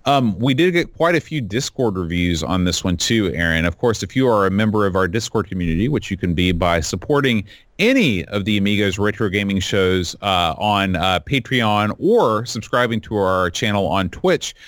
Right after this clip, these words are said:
uh, you can post a review to be read on the air. Forty-eight K Ram says, "This was one of my favorite games as a kid. I used to mash my C X forty joysticks into oblivion,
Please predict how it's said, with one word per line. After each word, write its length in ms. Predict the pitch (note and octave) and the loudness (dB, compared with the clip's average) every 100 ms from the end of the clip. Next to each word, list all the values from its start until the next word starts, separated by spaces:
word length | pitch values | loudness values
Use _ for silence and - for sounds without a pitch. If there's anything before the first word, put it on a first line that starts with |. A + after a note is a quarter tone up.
| - - | -18 -2
uh, 80 | G#2 | 0
you 240 | G2 G#2+ | 2 0
can 120 | A2 | 0
post 320 | F#2+ B2 A2+ - | -2 -2 -2 0
a 60 | |
review 460 | G2 F#2 E2+ F#2 B2+ | -2 0 0 0 0
to 120 | - | -2
be 120 | G2 | 0
read 240 | F2 F#2+ F#2 | 2 2 2
on 160 | E2+ | 0
the 120 | D#2 | 0
air. 140 | D#2 G#2+ | 0 -2
Forty-eight 480 | - D3 C#3 C#3 - | 0 0 2 0 0
K 140 | B2 | -2
Ram 360 | F#2+ A2 C#3+ B2+ | 2 2 0 -2
says, 400 | - F2+ E2+ - - - - | 0 0 0 -6 -18 -20 -6
"This 260 | A#2 G3+ - | -2 0 0
was 160 | B2+ | -4
one 200 | G#2+ A2+ | 0 0
of 100 | A#2 | 0
my 200 | F#2+ F2 | 0 -2
favorite 560 | E2 - D3 D#3+ E3 F#2+ | -2 -2 0 0 0 -2
games 500 | F#2+ G#2 G#2 G#2+ G2 | -2 0 2 0 0
as 280 | C#2 F2 F2 | 0 -2 0
a 80 | F2 | -6
kid. 320 | - E2+ D2 | -2 -2 0
I 80 | E2 | 0
used 240 | A#2 C3 | 0 0
to 80 | A2 | -2
mash 400 | G2 G#2 A#2 - | 0 0 0 -2
my 160 | G2+ | -4
C 260 | F2+ - D#3+ | -4 0 0
X 160 | C#3 - | 0 -4
forty 320 | - C3 A#2 | -4 0 0
joysticks 520 | G#2+ A2+ A2 A#2 - | 0 0 0 -4 -4
into 320 | A2+ G#2+ G#2+ | -6 -2 0
oblivion, 600 | F2+ D#2+ B2 A#2+ E2+ D#2 | -2 0 0 2 0 -2